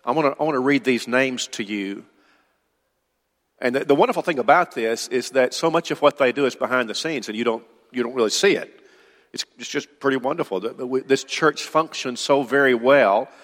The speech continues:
and these men all have specific responsibilities, and all of these men practice excellence. Mark Aders, Keith Anderson, who led our singing this morning,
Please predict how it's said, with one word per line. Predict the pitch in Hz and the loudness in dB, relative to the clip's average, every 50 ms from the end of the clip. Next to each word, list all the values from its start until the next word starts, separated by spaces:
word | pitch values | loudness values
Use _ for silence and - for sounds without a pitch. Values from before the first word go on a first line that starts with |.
| - - _ _ | -20 -20 _ _
and | - 113 110 107 | -8 -8 -2 2
these | 147 170 175 - - | 2 4 2 2 0
men | 131 135 131 123 | 0 2 4 6
all | 123 143 151 131 | 6 6 4 4
have | 135 151 139 127 | 2 -2 -2 -2
specific | - - - 127 113 - - 147 - - 131 - 127 | -4 -8 -10 -8 -8 -6 -4 -4 -4 -4 -6 -6 -6
responsibilities, | 120 - - - 127 127 123 - - 123 131 127 117 - - 110 110 127 113 - - - - - - | -8 -6 -2 0 0 0 0 -2 -2 -2 0 0 0 0 -2 -4 -6 -4 -6 -10 -12 -18 -14 -10 -8
and | 127 - | -4 0
all | 151 156 170 175 - | 2 2 2 2 2
of | 135 | -2
these | 123 127 120 - - | -2 -2 -2 -4 -6
men | 117 120 117 127 127 | -6 -4 -4 -4 -4
practice | - - 131 127 - - 135 - - | 0 0 0 0 0 -2 -6 -2 0
excellence. | 151 170 - - - 117 92 85 87 - - - - - - _ _ _ _ _ _ _ _ _ _ _ _ _ _ _ _ _ _ _ _ _ _ _ _ _ _ _ _ _ - | 0 0 0 -2 -6 -6 -6 -6 -8 -12 -14 -14 -16 -16 -18 _ _ _ _ _ _ _ _ _ _ _ _ _ _ _ _ _ _ _ _ _ _ _ _ _ _ _ _ _ -2
Mark | 120 123 123 - | -2 -2 0 2
Aders, | 151 143 139 113 98 87 - - - - - - _ _ _ _ _ _ _ _ _ _ _ _ _ _ _ _ _ _ _ _ _ _ _ _ | 2 0 2 0 -4 -8 -10 -12 -12 -12 -12 -14 _ _ _ _ _ _ _ _ _ _ _ _ _ _ _ _ _ _ _ _ _ _ _ _
Keith | - - 127 113 - | -6 -4 -4 -2 -2
Anderson, | 139 131 131 120 117 110 - - - 80 76 - _ _ _ _ _ _ _ | -2 -2 0 0 -2 -4 -4 -6 -6 -8 -8 -12 _ _ _ _ _ _ _
who | - 120 107 | -10 -6 -4
led | 117 110 101 | -2 -2 -2
our | 95 92 | -2 -4
singing | - - - 123 113 107 101 92 | -4 -4 -4 -4 -4 -6 -8 -10
this | 92 92 - - | -12 -12 -12 -12
morning, | 98 95 95 104 104 101 | -14 -14 -14 -14 -16 -18